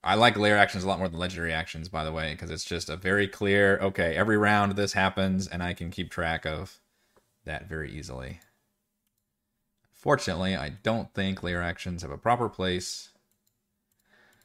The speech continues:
in the character sheet, which bugs the shit out of me. <laughs> Mythic actions does.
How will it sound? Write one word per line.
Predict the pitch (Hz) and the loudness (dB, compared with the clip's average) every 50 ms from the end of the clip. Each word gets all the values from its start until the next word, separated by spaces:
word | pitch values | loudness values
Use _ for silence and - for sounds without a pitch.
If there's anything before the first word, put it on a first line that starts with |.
| _ _ _ _ _ _ _ _ _ _ _ _ _ _ _ _ _ _ _ _ _ _ _ _ _ _ _ _ _ _ _ _ _ _ _ _ _ _ _ _ _ _ _ _ _ _ _ _ | _ _ _ _ _ _ _ _ _ _ _ _ _ _ _ _ _ _ _ _ _ _ _ _ _ _ _ _ _ _ _ _ _ _ _ _ _ _ _ _ _ _ _ _ _ _ _ _
in | - 101 98 | -8 -6 -4
the | 95 90 | -4 -4
character | - 101 90 90 - - | 0 -2 -2 -2 -2 -8
sheet, | - - 78 - - | -10 -10 -10 -12 -12
which | 90 - - | -14 -14 -10
bugs | 95 85 85 87 - | -10 -10 -8 -8 -8
the | |
shit | - - - 82 - - - - - - - _ _ _ _ 123 - _ - | -8 -8 -8 -8 -10 -12 -12 -14 -14 -16 -16 _ _ _ _ -6 -4 _ 0
out | 170 127 | 0 0
of | - _ | 0 _
me. | 180 151 - _ _ _ _ _ _ _ _ _ _ _ _ _ _ _ _ _ _ _ _ _ _ _ _ _ | -2 -2 -2 _ _ _ _ _ _ _ _ _ _ _ _ _ _ _ _ _ _ _ _ _ _ _ _ _
<laughs> | |
Mythic | 95 98 160 208 214 156 135 123 | -2 2 2 4 6 6 4 6
actions | 113 107 101 - - 98 95 90 | 4 2 2 0 0 0 0 0
does. | 85 95 90 90 104 127 143 135 113 | 0 0 2 2 2 2 0 -2 -6